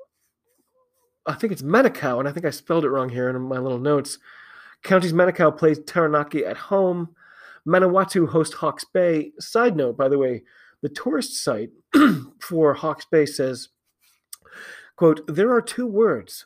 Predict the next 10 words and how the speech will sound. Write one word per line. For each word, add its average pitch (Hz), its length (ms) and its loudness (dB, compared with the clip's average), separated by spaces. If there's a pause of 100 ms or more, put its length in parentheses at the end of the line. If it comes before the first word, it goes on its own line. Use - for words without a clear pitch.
that 156 240 -10
best 190 240 -4
describe 165 520 -6
Hawke's 147 280 -10
Bay, 101 400 -8 (400)
and 139 160 -4
they 131 180 2
are 113 320 -2 (500)
wine 127 480 -8
country." 90 580 -18